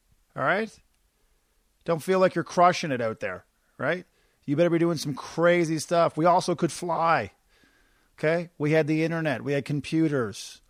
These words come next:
Okay? So stop patting yourself on the back there in twenty thirty-five and understand that we had some pretty good technology too in twenty eighteen.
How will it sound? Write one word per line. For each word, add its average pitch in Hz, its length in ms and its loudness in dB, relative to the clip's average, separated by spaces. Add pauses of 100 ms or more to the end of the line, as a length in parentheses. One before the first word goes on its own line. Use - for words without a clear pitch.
Okay? 147 240 -2
So 143 240 -2
stop 165 400 0
patting 170 320 0
yourself 160 380 -2
on 156 100 -2
the 139 80 -4
back 151 360 2
there 131 340 -2 (420)
in 131 140 -4
twenty 160 320 -4
thirty-five 139 920 0 (300)
and 143 120 -6
understand 147 460 -2
that 143 80 -2
we 139 140 -2
had 147 160 0
some 135 140 -6
pretty 143 200 -4
good 123 280 -4
technology 135 500 -2
too 147 160 -6
in 127 80 -2
twenty 127 300 -4
eighteen. 123 440 -6